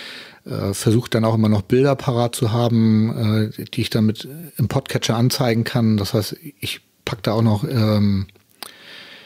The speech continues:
Kapitelbilder irgendwie mit rein und so. Das ist relativ viel so. Und, ähm, ich hab dann gemerkt, so, ich schaffe einfach diesen Rhythmus nicht. Und ich hab jetzt inzwischen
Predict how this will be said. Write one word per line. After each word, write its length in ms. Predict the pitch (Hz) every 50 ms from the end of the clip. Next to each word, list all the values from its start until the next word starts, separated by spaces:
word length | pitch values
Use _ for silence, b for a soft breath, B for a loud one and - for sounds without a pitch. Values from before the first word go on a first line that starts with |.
| B B B B B
Kapitelbilder 800 | - 117 - - 156 - 156 135 127 143 139 135 135 131 -
irgendwie 260 | - 123 131 135 127
mit 260 | 127 127 123 120 - -
rein 360 | 117 117 117 117 117 113 107
und 160 | 101 104 -
so. 160 | - 117 107
Das 180 | 104 110 - -
ist 200 | 131 - - - - - 98 113 113 78 - -
relativ 420 | - 120 123 127 123 - - 117 -
viel 380 | - - - 117 110 104 101
so. 140 | 95 98 92
Und, 280 | 95 98 104 104 101 - -
ähm, 400 | - 127 110 110 110 110 104 98 - B B B B B B
ich 120 | B -
hab 80 | 117 -
dann 120 | - 117
gemerkt, 300 | 117 117 113 117 113 104
so, 260 | - - 107 107 110 -
ich 340 | - - - - - - -
schaffe 240 | - 127 120 - -
einfach 160 | 113 101 117
diesen 240 | 107 98 104 107 110
Rhythmus 400 | 95 113 - - 113 104 - -
nicht. 220 | 98 92 92 -
Und 100 | - 113
ich 140 | 101 95 -
hab 120 | 131 - -
jetzt 240 | 127 - - -
inzwischen 720 | - 120 107 - - 143 - - 151 135 135 131 123 120